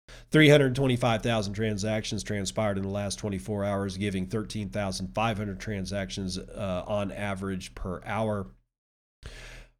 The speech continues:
Four hundred and eighty-six thousand B T C were sent in that twenty-four hour period, which means that about twenty thousand B T C are being sent on average every hour, with one point five B T C being the average transaction value,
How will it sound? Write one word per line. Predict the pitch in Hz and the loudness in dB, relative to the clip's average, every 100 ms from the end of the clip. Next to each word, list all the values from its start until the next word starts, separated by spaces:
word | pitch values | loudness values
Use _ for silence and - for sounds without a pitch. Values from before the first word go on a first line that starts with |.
| _ | _
Four | 151 170 | 6 10
hundred | 180 180 | 10 10
and | 151 143 | 6 4
eighty-six | 151 156 156 139 - - 143 - - | 2 2 2 0 0 2 0 0 -2
thousand | 131 117 139 131 113 104 | 0 2 2 2 0 0
B | 120 110 | 0 0
T | - 110 | -2 -2
C | - 113 | 0 -2
were | 101 | -2
sent | 98 120 110 | -2 0 0
in | 104 | -2
that | 104 | -4
twenty-four | - 113 98 113 | -2 -2 -2 -2
hour | 98 107 101 | 0 0 0
period, | - 107 101 101 | -2 -2 0 -2
which | 101 95 | -2 -4
means | 120 113 92 | -2 -2 -2
that | 92 | -4
about | 85 107 113 | -2 0 0
twenty | - 123 107 | -2 -2 -2
thousand | 92 107 101 95 95 | -2 0 0 -2 -2
B | 101 | -2
T | 92 104 | -2 -4
C | - 104 | -2 -2
are | 98 | -2
being | 98 95 | -2 -2
sent | - 101 - | 0 -2 -2
on | 98 87 | -2 -2
average | 98 87 95 | -2 -2 -4
every | 82 87 90 - | -4 -6 -6 -4
hour, | 107 127 107 | 0 2 2
with | 95 95 | 0 -2
one | 95 123 139 131 | 0 2 2 2
point | - 123 101 | 0 0 0
five | - 123 135 135 123 | -4 0 2 2 2
B | 117 113 | 2 0
T | 107 110 | 0 -2
C | 95 117 107 | 0 0 0
being | 107 101 | 0 0
the | 95 98 | -2 -2
average | 107 107 95 | -2 -2 -4
transaction | - 104 92 101 98 - 95 | -4 -4 -2 -2 -2 -4 -4
value, | 104 104 104 104 | -2 0 0 -2